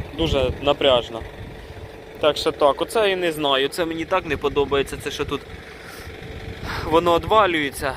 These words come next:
не знаю. Може це із-за цього, що оці горбочки, це може воно, не можу сказати.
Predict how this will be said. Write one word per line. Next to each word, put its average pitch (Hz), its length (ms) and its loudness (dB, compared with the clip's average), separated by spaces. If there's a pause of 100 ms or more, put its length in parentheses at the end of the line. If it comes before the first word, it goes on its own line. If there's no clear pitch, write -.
(220)
не 156 100 -4
знаю. 135 440 -2 (140)
Може 143 240 2
це 151 180 2
із-за 147 220 0
цього, 147 340 2
що 143 300 0 (340)
оці 139 300 0
горбочки, 165 800 4
це 127 160 -4
може 127 300 -2
воно, 123 200 -6 (800)
не 151 100 4
можу 147 300 4
сказати. 117 500 -2